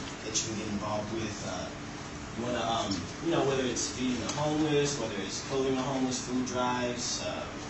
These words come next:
I'm pretty sure you guys know there's a ton of them. And then you also just wanna brand yourself. You wanna brand your image so that you want people to look at your work.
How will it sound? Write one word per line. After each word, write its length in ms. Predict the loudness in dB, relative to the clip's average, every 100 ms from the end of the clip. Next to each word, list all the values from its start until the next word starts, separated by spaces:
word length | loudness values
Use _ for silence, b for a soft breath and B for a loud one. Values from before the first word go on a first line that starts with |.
| -8 -8 -8 -4
I'm 80 | -2
pretty 160 | -2
sure 180 | -2 -2
you 80 | -4
guys 160 | -4 -4
know 80 | -4
there's 160 | -6 -4
a 60 |
ton 160 | -4 -4
of 80 | -4
them. 240 | -6 -6 -8 -8 -8 -8 -4
And 120 | -4 -2
then 160 | -2
you 80 | 0
also 220 | 2 2
just 80 | 0 0
wanna 140 | 0 0
brand 240 | 0 2
yourself. 320 | 0 0 -2 -2
You 160 | -2 0
wanna 160 | 0 -2
brand 240 | -2 0 0
your 100 | 0
image 320 | 0 0 -2
so 80 | -2
that 80 | -2
you 160 | -2
want 160 | -2 -2
people 320 | -2 -2 -2
to 500 | -6 -8 -8 -6 -4 -2
look 160 | -2
at 80 | -2
your 120 | -4 -6
work. 120 | -8